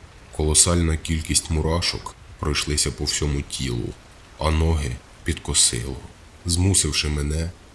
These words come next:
похитнутися і сісти на перший стілець, що попався. «Ви що, змовились там усі? Ти вже сьомий за сьогоднішній день,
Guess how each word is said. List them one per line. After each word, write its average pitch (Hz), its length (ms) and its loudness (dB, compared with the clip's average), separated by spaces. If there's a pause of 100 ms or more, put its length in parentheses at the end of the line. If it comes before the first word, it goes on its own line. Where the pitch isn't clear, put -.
(140)
похитнутися 73 880 -2 (280)
і 76 80 -2
сісти - 380 2
на 73 100 -2
перший 69 380 0
стілець, 69 380 -2
що - 260 -2
попався. 64 580 -4 (1900)
«Ви 90 140 4
що, 76 380 6 (260)
змовились 98 520 8
там 82 200 2
усі? 73 420 4 (300)
Ти 98 80 2
вже 95 180 6
сьомий 95 360 8
за 80 120 2
сьогоднішній 82 580 4
день, 92 280 2